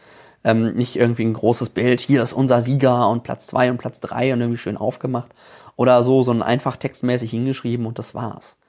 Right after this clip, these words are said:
Und so sehen, wie gesagt, fast alle fanischen Webseiten eben aus dem organisierten Bereich im deutschen Fandom aus. Und das finde ich gerade für Science Fiction echt peinlich.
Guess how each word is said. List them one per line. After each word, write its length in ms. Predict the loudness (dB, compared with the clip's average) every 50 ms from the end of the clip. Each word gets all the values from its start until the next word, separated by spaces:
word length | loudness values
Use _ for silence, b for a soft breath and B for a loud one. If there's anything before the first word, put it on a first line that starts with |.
| b b b b b b b b b b b
Und 120 | -6 -2 2
so 100 | 2 4
sehen, 320 | 4 6 4 4 4 4
wie 80 | 2 2
gesagt, 300 | 4 4 2 2 0 -4
fast 260 | -6 -6 -6 -8 -10 _
alle 300 | -2 2 4 4 4 4
fanischen 880 | 2 -2 -6 -2 0 2 2 2 0 -2 -2 -2 -2 0 0 0 0 2
Webseiten 960 | 0 0 0 0 0 2 4 4 2 2 0 -2 -2 0 0 -2 -2 -4 -6 -6
eben 380 | -4 -4 -2 -2 -4 -6 -8 -12 _
aus 140 | -18 -16 -8
dem 80 | -2 0
organisierten 600 | 0 2 2 2 0 0 0 0 -2 0 0 0
Bereich 400 | 2 2 2 2 0 0 -4 -8 B B B B B B B
im 220 | B 0 0 2 4
deutschen 360 | 6 6 4 4 2 -2 -6
Fandom 380 | -4 -2 0 0 0 0 -2
aus. 380 | -2 0 2 2 2 2 0 -4
Und 160 | -6 -4 -2
das 200 | -2 -2 -4 -6
finde 280 | -4 -2 -2 -2 -2 -2
ich 180 | -4 -6 -10 b b b b b b b b
gerade 320 | -2 0 2 2 2 2
für 260 | 2 2 4 4 4
Science 340 | 4 4 2 0 0 0 -2
Fiction 420 | -6 -8 -6 -6 -6 -8 -8 -8 -10 _ _
echt 460 | -2 -2 -2 -2 -4 -8 -18 _ -12
peinlich. 640 | -6 -2 0 2 2 2 0 -2 -6 -10 -18 -20 _